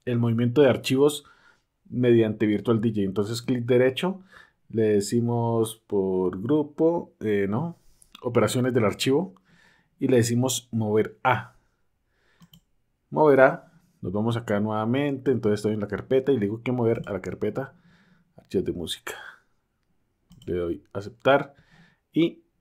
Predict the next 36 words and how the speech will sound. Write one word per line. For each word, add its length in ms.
movie. 420
Como 120
ustedes 240
pueden 240
ver, 220
él 120
está 200
realizando 920
los 140
movimientos 640
y 160
él 140
me 80
va 80
a 40
trasladar 800
también, 640
eh, 640
todas 220
las 100
conexiones 640
de 80
la 100
base 240
de 60
datos, 380
los 400
hotkeys 460
que 120
tenga 220
guardado 360
en 60
cada 160
uno 160
de 40
los 500